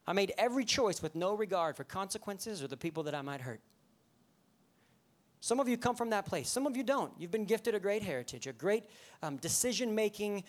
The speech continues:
uh, discipline-driven family. But for me, it wasn't that way. But my grandma, but my mom,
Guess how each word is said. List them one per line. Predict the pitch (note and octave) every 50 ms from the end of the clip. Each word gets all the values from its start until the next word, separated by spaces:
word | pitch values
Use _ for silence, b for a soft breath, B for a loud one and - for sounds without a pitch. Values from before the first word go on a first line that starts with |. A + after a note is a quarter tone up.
| B B B B B B
uh, | - C#3+ C3+ C3+
discipline-driven | B2+ - B3 - B3+ B3 - - A3+ G#3+ G3+ - F#3+ G#3 F3+ F#3+ F3+
family. | F3 - - - - - - F#3 E3+ D#3 C3+ A#2 A2+ G#2+ G2 - _ _ _ -
But | D#3+ E3+
for | - G#3+
me, | A#3 C4 D4 C#4+
it | G#3+
wasn't | G3 A3 G#3 A#3+ A3 G3+
that | A3+ G#3+ G3
way. | - D#3 E3+ D3 A2 - - _ _ _ _ _ _ _ _ _ _ _ _ _ _ _ _ _ _ _ _ _ _ _ _ _ _ _ _ _ _ _ _ _ _ _ -
But | - F3+ -
my | E3+ E3+
grandma, | D3+ F#3 G3 G3 E3+ C#3 A#2 G#2+ - - _ _ _ _ _ _ _ _ _ _ _ _ _ _ _ _ _ _ _ _ _ _ _ _ _ _ _ _ _ _ _ _
but | - D#3 D3+
my | D3
mom, | E3 E3+ E3+ D3+ A#2